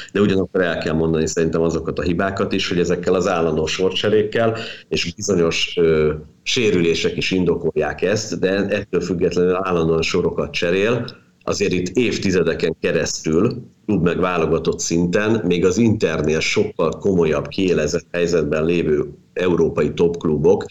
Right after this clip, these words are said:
három cserével el itt évtizedek. Az volt a szabály. Tehát állandóan arra fogni, hogy Barella megsérül, Çalhanoğlu megsérül, kénytelen vagyok ötöt cserélni,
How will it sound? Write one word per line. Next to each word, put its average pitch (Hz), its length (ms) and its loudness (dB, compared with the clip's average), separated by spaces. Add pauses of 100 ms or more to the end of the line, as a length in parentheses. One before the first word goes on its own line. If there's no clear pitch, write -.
(140)
három 82 400 -2
cserével 76 480 -2
el 76 260 -6 (300)
itt 80 180 -20
évtizedek. 78 600 -6 (440)
Az 85 220 0
volt 85 200 2
a 73 60 2
szabály. - 460 -4 (640)
Tehát 90 220 -2
állandóan 95 400 0
arra 92 260 0
fogni, 87 280 0
hogy 82 100 2
Barella 87 380 -2
megsérül, 85 480 0
Çalhanoğlu 82 600 2
megsérül, 82 640 0
kénytelen 87 480 0
vagyok 82 260 0
ötöt 85 280 0
cserélni, 90 680 2